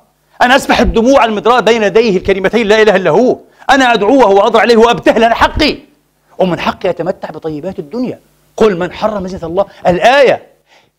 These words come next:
لو كنا متوسطين على هذا النحو، أه؟ ومن حقي أن أحسن شكلي. نحن الآن في بيئة مختلفة، إيه، حتى اللحية ومن اللحية،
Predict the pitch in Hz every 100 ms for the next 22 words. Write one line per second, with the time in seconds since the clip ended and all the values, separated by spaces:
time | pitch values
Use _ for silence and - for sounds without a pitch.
0 | - 143 - 403 403 359 320 277 254 -
1 | 247 262 233 233 208 202 190 170 - 196
2 | _ - 202 - _ - 302 330 - -
3 | - 233 214 254 - 208 - - 156 _
4 | _ _ _ - 175 _ _ - 269 208
5 | 233 208 214 254 220 - 240 180 _ _
6 | _ _ _ _ 214 202 311 294 233 233
7 | 214 190 170 156